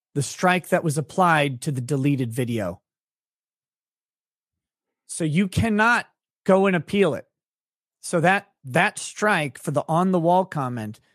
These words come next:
with all of the flagging and everything, I could not click the button. There's no way. It just says, "You deleted this video. You cannot appeal it," which is a terrible policy.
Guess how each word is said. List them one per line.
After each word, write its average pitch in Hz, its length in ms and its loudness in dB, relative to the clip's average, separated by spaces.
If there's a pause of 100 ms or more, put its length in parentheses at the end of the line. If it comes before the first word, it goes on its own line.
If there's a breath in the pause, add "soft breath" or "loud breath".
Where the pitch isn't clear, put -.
(140)
with 135 100 -4
all 170 200 2
of 175 100 -2
the 180 80 -4
flagging 185 500 2
and 143 80 0
everything, 127 520 -4 (1700)
I 147 60 0
could 143 160 -4
not 185 220 2
click 208 200 0
the 170 80 -2
button. 123 420 -2 (460)
There's 127 200 -4
no 175 160 2
way. 151 320 0
It 156 80 -2
just 170 160 -2
says, 139 200 -4
"You 185 140 0
deleted 190 400 2
this 170 140 0
video. 165 240 2
You 143 160 0
cannot 143 480 -2
appeal 135 360 -6
it," - 140 -10 (320)
which 151 160 -2
is 147 120 -4
a 139 120 -2 (160)
terrible 147 800 2 (220)
policy. 113 600 -6